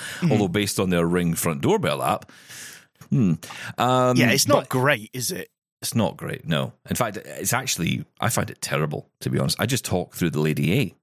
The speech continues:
Speaker 2: I just talk through
Speaker 1: Like
Speaker 2: through
Speaker 1: so many
Speaker 2: that.
Speaker 1: things, yeah, Lady A comes to the rescue. But if you're just using that app, I mean, it's doable, but I'm sure I'm missing out on a lot of things. It's just so cluttered to navigate.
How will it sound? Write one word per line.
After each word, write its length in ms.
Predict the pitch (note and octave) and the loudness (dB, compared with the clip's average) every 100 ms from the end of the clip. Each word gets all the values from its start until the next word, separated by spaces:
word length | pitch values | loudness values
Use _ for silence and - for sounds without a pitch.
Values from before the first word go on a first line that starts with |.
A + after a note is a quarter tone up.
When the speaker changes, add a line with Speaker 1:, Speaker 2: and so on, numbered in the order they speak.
| _ _ - | _ _ -6
Speaker 2:
I 40 | F#2 | -2
just 180 | E2+ | 0
talk 280 | - F2 - | 0 -2 -4
through 160 | - E2 | -2 2
Speaker 1:
Like 160 | C3+ - | 2 2
Speaker 2:
through 60 | - F#3 | 2 4
Speaker 1:
so 40 | |
many 220 | - - D3+ | 4 4 2
Speaker 2:
that. 80 | |
Speaker 1:
things, 400 | - A2+ G#2 G2+ | 0 0 0 0
yeah, 160 | B2 G#2 | 0 0
Lady 360 | G2+ C3 B2+ B2 | 0 -2 0 0
A 120 | A#2 | 0
comes 320 | - B2 A2 | 0 0 0
to 100 | - | -2
the 100 | G#2+ | -2
rescue. 400 | A2 A2+ - G2+ F#2+ | 0 0 -2 -8 -8
But 140 | - | -6
if 100 | - | -6
you're 120 | A#3+ | -4
just 220 | F#3 F3 | -2 -2
using 340 | F3 D3+ C#3+ A2 | -2 -2 0 2
that 200 | A#2+ - | 0 0
app, 360 | B2 C3 - - | 0 -2 -6 -2
I 100 | E3+ | 0
mean, 160 | G#3 F3 | 2 2
it's 160 | - | -2
doable, 800 | A#2+ C#3+ G3 G3 F#3+ G3+ A#3+ B3+ _ - - _ | -6 -2 2 2 2 2 0 -2 _ -20 -20 _
but 60 | D#3 | 0
I'm 120 | D#3 | 2
sure 260 | - G#3 F3 | 2 4 4
I'm 120 | C#3 | 4
missing 260 | C#3+ C#3 B2+ | 2 2 2
out 160 | C3 | 2
on 120 | A2 G2+ | -2 -2
a 60 | |
lot 220 | G2+ G#2+ | 0 0
of 100 | G2 | 0
things. 400 | - G#2 A2 G#2+ | -4 -2 -2 -2
It's 180 | B2 - | -4 -4
just 320 | - A#2 - | 0 0 0
so 220 | - F3+ B2+ | 0 0 0
cluttered 720 | - - C#3+ B2+ - G#2 G2+ - - | -2 -2 0 0 -2 -2 -4 -10 -4
to 120 | A2 | 0
navigate. 600 | G#2+ G#2 G2+ G2 G2 | 2 0 -2 -8 -10